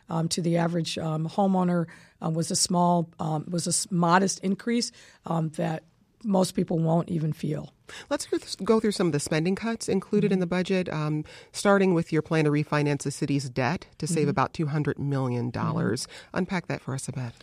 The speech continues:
Speaker 1: Well, look, it's, it's, it's a very, um, much like, um, homeowners who refinance their mortgage. Interest rates are really low right now, um, and we looked at that and thought, "We can save by refinancing, um, some of our debt. We'll look at other,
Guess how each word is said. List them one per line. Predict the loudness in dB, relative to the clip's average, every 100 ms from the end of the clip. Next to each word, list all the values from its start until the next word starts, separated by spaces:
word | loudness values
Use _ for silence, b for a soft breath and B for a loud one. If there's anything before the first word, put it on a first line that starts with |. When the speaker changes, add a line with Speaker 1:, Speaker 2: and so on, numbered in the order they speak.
| -6 4
Speaker 1:
Well, | 6 6
look, | 2 0
it's, | -2 0
it's, | -2 0
it's | -2 -4 -6 -4
a |
very, | 0 4 6 4 2 -2 0
um, | 0 0 0
much | 0 0 0
like, | 0 -2 -4 B B B -2
um, | 0 0 -2
homeowners | 2 4 4 2 0 0
who | 0
refinance | 0 0 0 0 0 -2
their |
mortgage. | -2 0 0 -2 -4 B B
Interest | -2 0 0 0
rates | -2 -2
are |
really | 0 2 4 4
low | 4 4
right | 4 0
now, | -2 -2 -2 -4 B B B -2
um, | 0 0
and | 0
we | 2 2
looked | 0 0
at | -2
that | 0 0 -2
and | -2
thought, | 0 -2 B B -2
"We | 0 2
can | 2
save | 2 2 2 2 2
by | 0
refinancing, | 0 -2 -2 0 2 0 0 -2 -2 -4 B B B
um, | -2 0 0
some | 0 2 2
of | 2
our | 2
debt. | 4 4 2 b b -2
We'll | 2 4
look | 2
at | 4
other, | 4 4 4 2